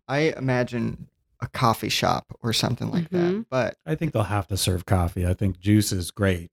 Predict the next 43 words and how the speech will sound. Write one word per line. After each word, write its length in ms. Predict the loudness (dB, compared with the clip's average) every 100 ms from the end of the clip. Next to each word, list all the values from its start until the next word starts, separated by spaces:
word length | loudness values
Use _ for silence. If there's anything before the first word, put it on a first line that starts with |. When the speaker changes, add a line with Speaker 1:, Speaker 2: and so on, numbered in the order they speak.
| -10
Speaker 3:
I 140 | -2 0
would 180 | 0
go 140 | 0 0
to 80 | -2
a 60 |
juice 180 | -2 0
shop 260 | 0 0 -2
every 220 | -2 0
day, 320 | 0 0 -2
but 240 | -2 0 0
Speaker 1:
Mm-hmm. 120 | -2
Speaker 3:
I 60 | -2
think 240 | -2 -2
that 140 | -4 -4
coffee 380 | -2 -2 0
would 220 | 2 0 0
make 240 | 0 0
it 120 | -2
go. 380 | 0 2 0 -4 _ _ _ _ -2
Speaker 1:
Yeah. 400 | 0 2 -2 -4 -8 _ -6
There's 220 | -4 0
nothing 160 | 0
Speaker 2:
Definitely. 180 | 2 0
Speaker 1:
like 280 | 0 -2 _ _
fresh 300 | -2 0 0
squeezed 380 | -2 -2 -2 -4
orange 380 | -2 -2 -2 -6
juice. 320 | -2 0 2
Speaker 3:
Mm. 180 | 0 -2
Speaker 2:
Oh, 120 | -4 -4
Speaker 1:
But 80 | -4
it 60 |
could 120 | -2
also 240 | -4 -4 -2
Speaker 2:
I 20 |
Speaker 1:
be 80 | 0
Speaker 2:
know. 40 | 2
Speaker 1:
like 180 | 0 -6
a 60 |
cafe 600 | -6 0 0 0 0 0
space. 480 | 0 -2 0 0 -2
Who 140 | -2
knows? 420 | 0 0 0 -6